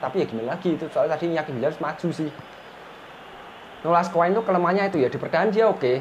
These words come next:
tapi passingnya agak buruk untuk Nolas Coin ya. De Marcos, De Mar-, oke, nice, De Mar-, De Marcos. Woi, nggak pelanggaran tuh.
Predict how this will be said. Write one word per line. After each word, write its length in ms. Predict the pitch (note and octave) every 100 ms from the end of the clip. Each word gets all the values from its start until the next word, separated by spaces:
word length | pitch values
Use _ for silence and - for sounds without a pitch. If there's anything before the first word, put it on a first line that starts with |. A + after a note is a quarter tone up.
| C3+
tapi 240 | D3 A3
passingnya 400 | G#3+ E3+ E3 G#3
agak 240 | G3 C3 C3+
buruk 160 | C3+
untuk 160 | A#2 G#2 A#2+
Nolas 240 | A2+ G#2+
Coin 240 | A#2 G#2+
ya. 80 | F2+ - - - - - - - -
De 80 | A#2+
Marcos, 320 | C3 C3+ D#3+
De 80 | C3+
Mar-, 160 | C3 - - - - - -
oke, 160 | C#3+ D#3+
nice, 240 | D3 D3
De 80 | C3
Mar-, 120 | C#3+ -
De 120 | D3+
Marcos. 400 | F3 F3+ F#3+ F#3 - - - - - - -
Woi, 160 | - A#2+
nggak 160 | F#2 F#2+
pelanggaran 480 | B2+ B2 D3 C#3+
tuh. 80 | G#2